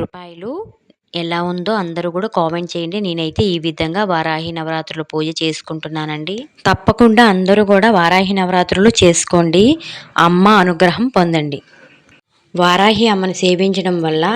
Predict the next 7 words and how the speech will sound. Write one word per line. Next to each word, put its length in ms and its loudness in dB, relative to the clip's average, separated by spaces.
శత్రువులు 540 2
అనేవారు 580 0
ఉండరండి. 720 -2
వారాహి 580 -4
అమ్మవారిని 560 -4
పూజించడం 720 -2
వల్ల 260 -2